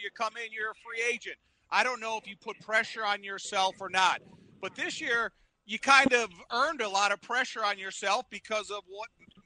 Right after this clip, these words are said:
Jim mentioned. You played with your hair on fire. You were all over the field. How do you feel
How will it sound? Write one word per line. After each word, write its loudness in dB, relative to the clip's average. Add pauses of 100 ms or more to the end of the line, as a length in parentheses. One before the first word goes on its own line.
(160)
Jim -6
mentioned. -2
You -6 (100)
played -2
with -8
your -4
hair 4
on 4
fire. 0
You -6
were -2
all 2
over -4
the -12
field. -4 (400)
How 8
do 0
you -8
feel -2